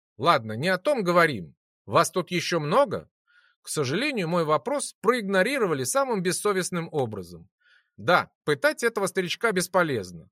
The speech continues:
Раз боль не чувствует, значит, только напрасно время потратим». «Откуда вы амулеты универсалов берете?»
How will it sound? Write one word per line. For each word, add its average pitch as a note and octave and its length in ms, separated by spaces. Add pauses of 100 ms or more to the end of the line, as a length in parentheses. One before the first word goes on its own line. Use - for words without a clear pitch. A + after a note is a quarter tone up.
(100)
Раз D3+ 260
боль F#3 200
не D3+ 140
чувствует, C3 720
значит, F#3 420
только B3 260
напрасно A3+ 520
время G#3+ 280
потратим». A#2+ 600 (380)
«Откуда G#3 480
вы A3 120
амулеты A3 600
универсалов G#3+ 800
берете?» D#3 580